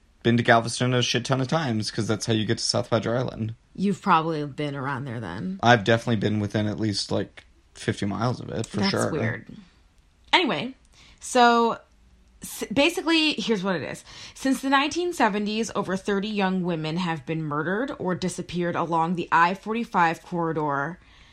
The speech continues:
Speaker 2: in South Texas. Um, because of this, it's dubbed the Highway to Hell. And I know you were talking about, like, oh, the mystery is that, like, um,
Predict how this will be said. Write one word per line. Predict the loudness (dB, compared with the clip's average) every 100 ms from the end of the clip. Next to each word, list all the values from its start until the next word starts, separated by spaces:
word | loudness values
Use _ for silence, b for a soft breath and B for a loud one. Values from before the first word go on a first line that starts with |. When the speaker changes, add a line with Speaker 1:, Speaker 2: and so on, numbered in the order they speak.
| b _
Speaker 2:
in | 0 0
South | 0 2 2 0
Texas. | -8 -10 -10 -12 -12 -16 B B B B 2
Um, | 4 4
because | 0 0 -2
of | 0 2
this, | 2 0 -4
it's | -4 -4
dubbed | 2 4 4 2
the | 0
Highway | 0 0 2 2 0 -2
to | -2 -6
Hell. | -4 -2 -2 -2 -10 -16 B B B -2
And | 0 2 2 0 -4 -10 _ _ _ _ _ _ 0
I | 2
know | 2
you | 2 0
were | 0
talking | -2 2
about, | 2 2
like, | 0 0 0
oh, | 2 4
the | 4
mystery | 0 -2 -2 -2 -2
is | -2
that, | 2 2 2
like, | 0 -2 -6 B B B B B 2
um, | 4 4 2 0 -4